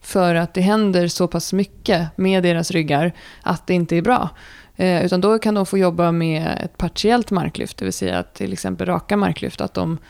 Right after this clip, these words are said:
vänder strax under knäna, att de aldrig hamnar i det där ytterläget, för att de klarar inte av att hålla det. Men som du säger, Johanna, så, ehm, eh, tar man ju ofta ut då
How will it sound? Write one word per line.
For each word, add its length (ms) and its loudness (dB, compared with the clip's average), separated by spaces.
vänder 440 2
strax 340 -4
under 160 -2
knäna, 280 0
att 60 -4
de 120 0
aldrig 240 2
hamnar 460 4
i 80 2
det 100 0
där 140 0
ytterläget, 540 -4
för 60 -4
att 60 -6
de 100 2
klarar 220 2
inte 180 0
av 200 2
att 80 -4
hålla 340 2
det. 200 -2
Men 120 2
som 140 2
du 60 2
säger, 280 4
Johanna, 280 2
så, 260 0
ehm, 580 2
eh, 80 -14
tar 180 2
man 160 2
ju 80 2
ofta 220 -2
ut 280 2
då 240 -2